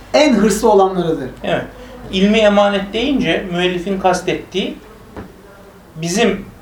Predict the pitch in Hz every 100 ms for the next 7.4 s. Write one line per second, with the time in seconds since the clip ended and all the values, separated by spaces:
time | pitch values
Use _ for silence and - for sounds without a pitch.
0 | - - 160 175 185 190 - 151 127 -
1 | - - - - - - - - 151 156
2 | 170 165 170 185 175 160 - 156 147 226
3 | 320 - - - - - - - - 165
4 | 180 185 202 202 196 - 190 185 202 190
5 | 214 196 196 143 127 113 87 - - -
6 | - - - - - - 226 262 208 180
7 | 151 143 - 302